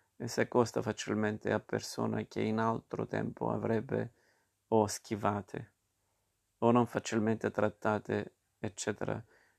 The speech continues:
Così la tristezza a fuggire il consorzio altrui e a rannicchiarci in noi stessi coi nostri pensieri e col nostro dolore.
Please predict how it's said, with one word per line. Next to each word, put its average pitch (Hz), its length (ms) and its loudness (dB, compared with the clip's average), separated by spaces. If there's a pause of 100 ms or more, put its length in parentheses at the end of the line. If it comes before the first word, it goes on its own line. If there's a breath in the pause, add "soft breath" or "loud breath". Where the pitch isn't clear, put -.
Così 131 260 4
la 131 120 8
tristezza - 720 0
a - 80 0
fuggire 113 760 2
il 113 340 0 (440 soft breath)
consorzio 113 880 4
altrui 110 600 2
e - 200 0
a 113 120 2
rannicchiarci 113 1080 -2
in 113 160 0
noi 107 300 -2
stessi 110 600 -6
coi 113 220 -2
nostri 117 420 -2
pensieri 113 680 -2 (340 soft breath)
e - 140 0
col 110 220 6
nostro 110 420 2
dolore. 110 560 2